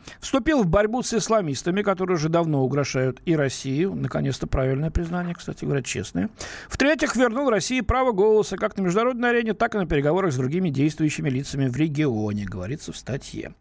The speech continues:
Но вообще-то журналистка Смирнова путинскую Россию не жалует. Но вот в этой своей публикации вынуждена признавать очевидное. Действия Москвы в Сирии отличает прагматизм, и ключевым страте-, словом стратегии России является гибкость.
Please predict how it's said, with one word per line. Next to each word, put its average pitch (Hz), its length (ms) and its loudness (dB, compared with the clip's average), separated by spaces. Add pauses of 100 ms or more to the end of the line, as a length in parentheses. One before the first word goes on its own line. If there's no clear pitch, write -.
(560)
Но 180 60 6
вообще-то 269 260 2
журналистка 233 420 2
Смирнова 240 600 2 (180)
путинскую 208 400 0
Россию 196 400 0
не 160 160 2
жалует. 90 540 -4 (280)
Но 143 160 -2
вот 185 140 0
в - 20 -4
этой 269 180 0
своей 208 200 2
публикации 175 600 -2
вынуждена 170 340 0
признавать 131 420 -2
очевидное. 151 520 0
Действия 180 360 0
Москвы 180 540 0
в - 80 -10
Сирии 196 420 -2 (300)
отличает 226 520 0
прагматизм, 233 640 -2 (460)
и 151 80 2
ключевым 175 360 0
страте-, 170 400 -6
словом 240 320 2
стратегии 143 460 -2
России 131 320 -2
является 156 440 0
гибкость. 123 680 -8